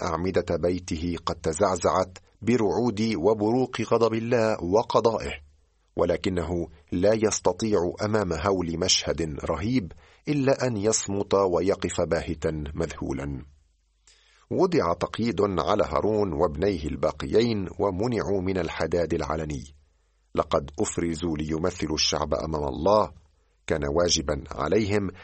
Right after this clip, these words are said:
أن يحافظوا على قداستهم الكهنوتية ويرتفعوا فوق الظروف. وهكذا فإن المؤمن اليوم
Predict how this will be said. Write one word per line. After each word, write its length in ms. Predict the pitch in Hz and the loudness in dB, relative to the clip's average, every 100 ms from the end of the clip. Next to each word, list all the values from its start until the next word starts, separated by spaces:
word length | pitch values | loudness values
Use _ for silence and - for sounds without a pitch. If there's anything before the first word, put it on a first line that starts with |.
| - | -6
أن 120 | 101 95 | -2 0
يحافظوا 680 | 87 - 104 - 98 98 | -2 0 -2 0 0 0
على 200 | 71 110 | 2 2
قداستهم 800 | 107 101 95 101 - 120 113 113 | 2 0 2 2 2 -2 -2 -2
الكهنوتية 880 | 113 104 113 110 113 110 143 127 117 - - - | -4 -4 -6 -4 -4 -4 -2 0 0 -4 -12 0
ويرتفعوا 840 | 95 131 127 - 143 143 113 87 | 2 2 0 0 -2 0 0 0
فوق 320 | 87 85 - | 0 -2 -2
الظروف. 600 | 73 78 85 80 - - - _ _ _ _ _ | -6 -2 -2 -4 -8 -16 -20 _ _ _ _ _
وهكذا 640 | 147 147 123 80 78 73 73 - _ - | -4 0 0 0 0 -2 -6 -18 _ -20
فإن 280 | - - 107 | -2 0 2
المؤمن 520 | 90 87 107 - 82 | 2 0 -2 -2 -4
اليوم 560 | 80 76 104 110 104 92 | -4 2 4 4 2 -2